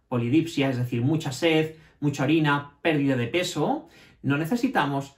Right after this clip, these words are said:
repetirlo. Y un valor por encima de doscientos con clínica habitual de diabetes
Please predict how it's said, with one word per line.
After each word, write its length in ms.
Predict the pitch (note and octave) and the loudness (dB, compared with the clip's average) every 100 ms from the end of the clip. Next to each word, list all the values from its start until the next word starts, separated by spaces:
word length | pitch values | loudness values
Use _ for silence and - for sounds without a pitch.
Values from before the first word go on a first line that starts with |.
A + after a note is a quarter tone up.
| _ _ | _ _
repetirlo. 520 | - D3+ C#3+ C3 G#2+ | -4 -2 0 -2 0
Y 80 | A#2+ | 2
un 60 | C#3 | 2
valor 300 | C#3 C#3+ C3+ | 4 2 0
por 100 | C#3 | -2
encima 280 | B2+ C#3+ C#3 | 0 0 2
de 60 | |
doscientos 560 | C3+ C3+ F#3 D#3+ B2+ B2 | 0 0 -2 -2 -4 -6
con 260 | A2+ A#2 | -6 -4
clínica 440 | A#2+ F3+ D#3 A#2+ G2 | -2 0 0 0 -4
habitual 420 | G2+ A2+ A2 A2+ | -8 -6 -4 -2
de 140 | B2+ | -2
diabetes 640 | C3 F3 G#3+ B3+ D#4 - | -2 -2 0 0 0 -4